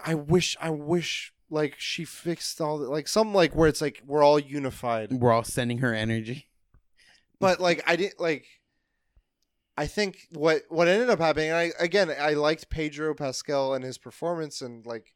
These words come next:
Speaker 1: his seemed somewhat interesting to me, was, like, he just, he was always been ashamed and afraid. Like, I liked the way they showed his backstory. It was like he's came from nothing, and he's just always been having to try and prove himself, and he want, he's a sh-, he doesn't want his son to grow up and, like, see him as an
Speaker 2: Yeah.
Speaker 1: embarrassment.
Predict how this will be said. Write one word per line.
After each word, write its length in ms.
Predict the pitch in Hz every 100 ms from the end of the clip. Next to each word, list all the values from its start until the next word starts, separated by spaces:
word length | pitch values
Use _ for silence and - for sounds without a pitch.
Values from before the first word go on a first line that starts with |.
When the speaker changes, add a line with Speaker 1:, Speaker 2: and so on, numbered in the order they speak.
| _ _
Speaker 1:
his 260 | - 196 180
seemed 380 | 185 151 135 123
somewhat 380 | 147 131 123 _ -
interesting 480 | - - - 131 120
to 80 |
me, 120 | 127 127
was, 200 | 123 117
like, 240 | 117 - _ - _ _ _
he 200 | - 165
just, 380 | 156 160 - _ _ _ _ _
he 220 | _ - 156
was 180 | 147 151
always 380 | 147 160 170
been 160 | 143 156
ashamed 520 | 131 - 139 131 131
and 100 | 127
afraid. 320 | 120 - 131 135
Like, 180 | 156 147 -
I 80 | 175
liked 300 | 226 185 -
the 80 |
way 160 | 147 156
they 100 | 139
showed 220 | 127 147
his 160 | 123 104
backstory. 400 | 117 117 - 110
It 40 |
was 100 | 101
like 140 | 107 -
he's 200 | 123 -
came 240 | - 147
from 180 | 147 131
nothing, 520 | 120 117 131 120 117 _ - _ 120
and 100 | 123
he's 140 | 113
just 160 | 120 135
always 240 | 135 131
been 140 | 131
having 280 | 123 131 127
to 80 | 117
try 200 | - 127
and 100 | 110
prove 180 | - 170
himself, 400 | 156 143 151 131
and 80 | 127
he 40 |
want, 260 | 131 165 165 _ - -
he's 180 | 151
a 80 | 143
sh-, 140 | - -
he 200 | 143 151
doesn't 320 | 165 156 165
want 120 | 151
his 100 | 135
son 220 | - 139
to 60 | 131
grow 180 | 131 127
up 100 | 123
and, 220 | 117 117
like, 180 | 117 -
see 280 | - 135 123
him 120 | 120
as 140 | 110
an 60 | 120
Speaker 2:
Yeah. 100 | 113
Speaker 1:
embarrassment. 460 | 107 107 101 90